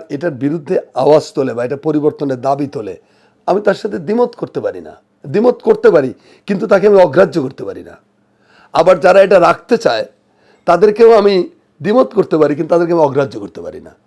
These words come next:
তো সেই জন্য বাস্তববাদী, সময় উপযোগী হয়ে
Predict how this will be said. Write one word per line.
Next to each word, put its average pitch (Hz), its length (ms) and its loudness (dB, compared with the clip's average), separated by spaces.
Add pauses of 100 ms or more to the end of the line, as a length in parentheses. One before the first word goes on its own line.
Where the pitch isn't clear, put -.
(600)
তো 135 80 -16
সেই 151 200 -6
জন্য 202 360 -8
বাস্তববাদী, 151 760 -2
সময় 220 420 -2
উপযোগী 143 380 -4
হয়ে 139 340 0